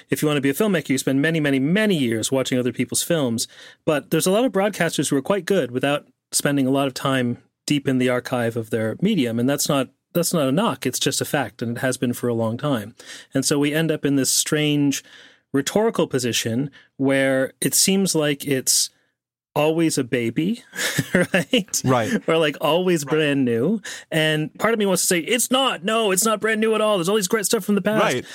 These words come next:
Speaker 1: But part of me also wants to say, "No, I want you to have that feeling because that enables, um,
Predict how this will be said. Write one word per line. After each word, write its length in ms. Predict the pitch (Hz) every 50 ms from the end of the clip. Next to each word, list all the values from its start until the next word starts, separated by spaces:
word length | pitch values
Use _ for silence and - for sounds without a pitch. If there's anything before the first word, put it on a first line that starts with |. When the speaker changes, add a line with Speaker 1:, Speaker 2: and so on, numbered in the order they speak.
| - - -
Speaker 1:
But 140 | 165 165
part 180 | - - 226 240
of 60 | 247
me 80 | 220 202
also 240 | 196 190 180 - 180
wants 200 | 180 180 175 -
to 80 | 175
say, 200 | - - 175 156
"No, 180 | 165 180 196 196
I 60 | 175
want 360 | 165 151 160 175 190 180 -
you 80 | - 170
to 80 | 170
have 200 | 147 160 151 151
that 180 | 143 151 135 127
feeling 420 | - - 190 254 240 180 123 113
because 300 | 120 127 - - 139 127
that 280 | - - 147 151 156 -
enables, 760 | 156 143 139 139 139 143 135 139 135 127 131 123 - - -
um, 520 | - 147 127 127 127 120 120 117 117 120